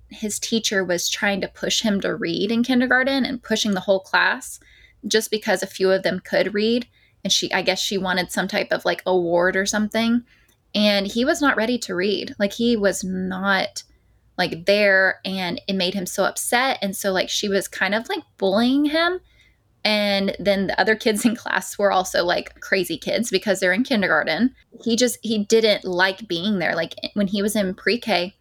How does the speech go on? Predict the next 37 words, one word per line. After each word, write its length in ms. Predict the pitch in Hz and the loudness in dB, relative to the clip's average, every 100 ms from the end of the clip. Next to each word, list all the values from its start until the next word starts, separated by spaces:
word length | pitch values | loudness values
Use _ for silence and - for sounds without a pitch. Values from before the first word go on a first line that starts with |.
| _ | _
he 140 | - | -2
loved 280 | 226 269 294 | 2 2 2
it 120 | 196 | -2
because 260 | - 226 208 | -2 -2 0
it 80 | - | 2
was 320 | 190 190 - _ - | 0 0 -8 _ -8
play 280 | - 185 | 0 2
all 140 | 196 214 | 4 2
day, 540 | 208 202 196 196 202 _ _ _ | 4 4 4 2 -2 _ _ _
have 260 | - 208 214 | -2 0 0
fun, 540 | - 208 202 202 202 | 0 2 4 4 4
nice 320 | 202 196 226 | 4 2 0
teacher, 480 | - 214 208 196 196 | -6 -4 -2 0 0
and 160 | - 190 | 0 0
now 180 | 185 190 | 2 2
it 40 | |
was 120 | 180 | -2
completely 640 | - 208 - 240 262 247 | -4 -8 -2 0 2 0
switched. 680 | 214 - - - - - - - _ | -2 -2 -2 -2 -4 -8 -10 -16 _
One 600 | 214 196 240 262 233 233 - | -2 2 4 4 4 2 -2
kid 300 | - 190 180 | 0 2 2
was, 440 | 190 170 170 - - _ _ - | 4 2 2 -2 -8 _ _ 2
"No, 180 | 240 254 | 4 4
I 120 | 240 | 4
don't 160 | 226 - | 2 2
wanna 160 | 202 | 0
leave 220 | 214 277 | 2 0
school, 260 | - - 269 | 0 4 4
but 120 | 220 | 4
I'm 160 | 202 214 | 2 2
okay 280 | 190 - 214 | 0 0 0
to 80 | 214 | 2
go 120 | 220 | 2
on 120 | 220 | 2
these 160 | 214 208 | 2 0
adventures 440 | 202 202 202 220 | 0 0 2 2
a-, 100 | 190 | 0